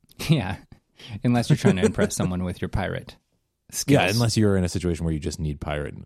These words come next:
Speaker 2: knowledge.
Speaker 1: Or you're being paid not very much to churn out articles for a website called The Fact Site.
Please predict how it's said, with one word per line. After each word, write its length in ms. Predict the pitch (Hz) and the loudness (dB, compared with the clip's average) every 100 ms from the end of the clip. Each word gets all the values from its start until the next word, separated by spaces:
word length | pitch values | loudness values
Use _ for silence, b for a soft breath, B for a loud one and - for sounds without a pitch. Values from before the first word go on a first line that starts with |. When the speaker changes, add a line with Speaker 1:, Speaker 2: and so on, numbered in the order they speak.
| - | -12
Speaker 2:
knowledge. 460 | - 78 - 95 - | -10 -8 -10 -6 0
Speaker 1:
Or 500 | 151 120 107 113 123 | 2 4 2 0 0
you're 180 | 120 110 | 0 0
being 240 | 110 107 | 2 2
paid 460 | 110 113 107 104 98 | 2 2 2 2 2
not 240 | 110 117 | 2 4
very 180 | 123 117 | 4 4
much 380 | 107 98 104 - | 4 0 -2 -6
to 100 | - | -6
churn 360 | - - 113 104 | -4 0 2 4
out 260 | 101 101 - | 2 0 0
articles 600 | 151 135 120 98 107 - | 2 2 0 -2 -2 -4
for 340 | - 107 107 | -2 0 2
a 220 | 127 123 107 | 0 0 0
website 720 | 143 160 127 - 98 104 - | 0 -2 -2 -2 0 -2 -6
called 320 | - 101 92 | -2 -2 -2
The 120 | 113 | -4
Fact 320 | 107 95 82 - | -2 -4 -4 -8
Site. 440 | - - - | -10 -10 -12